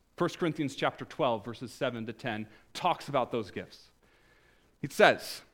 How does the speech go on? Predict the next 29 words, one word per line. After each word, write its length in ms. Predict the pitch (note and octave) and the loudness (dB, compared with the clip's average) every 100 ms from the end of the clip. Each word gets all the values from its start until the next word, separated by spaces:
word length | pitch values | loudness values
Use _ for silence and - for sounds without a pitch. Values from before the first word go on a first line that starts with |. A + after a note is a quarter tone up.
| _ _ _ _ - | _ _ _ _ -4
"Now, 280 | D#3 C#3 F#2+ | 2 2 2
to 140 | - D3+ | -4 -4
each 220 | G3 - | -4 -2
one, 240 | D3+ C#3 | 0 2
the 60 | C3+ | 0
manifestation 840 | C#3+ D3 D#3 - - F3+ F3+ E3+ | -2 -2 -4 -8 -2 0 0 -2
of 80 | C#3+ | -4
the 60 | |
Spirit 420 | C#3 - D#3 B2+ A2+ | -6 -4 -2 0 -2
is 140 | A#2 | -6
given 400 | A#2 C#3+ C3+ C#3 - - | 0 0 2 -4 -10 -14
for 140 | - | -10
the 60 | B2+ | -10
common 480 | - D3+ C#3 B2+ A#2+ - | -6 -2 -2 -2 -6 -8
good. 340 | A#2+ B2 F2+ F#2 - - _ - | -4 -2 -2 -8 -20 -20 _ -6
To 100 | C#3+ | 0
one, 320 | D3+ E3 F#3 | 4 4 4
there 120 | D#3+ | 2
is 120 | D3 | 2
given 320 | - D3+ D#3+ | 2 2 2
through 160 | D#3 D#3 | -2 -2
the 80 | C3+ | -2
Spirit 400 | - - C3 C3 | -2 0 0 0
a 60 | |
message 400 | B2 B2 A2+ B2 | -2 -4 -4 -8
of 100 | B2 | -6
wisdom. 480 | B2 D3+ G#2+ G#2+ F#2 - - - _ | 0 0 0 -6 -8 -16 -20 -20 _
To 160 | - C3+ | -4 0
another, 480 | B2+ C3 D#3 F#3+ | 6 6 6 0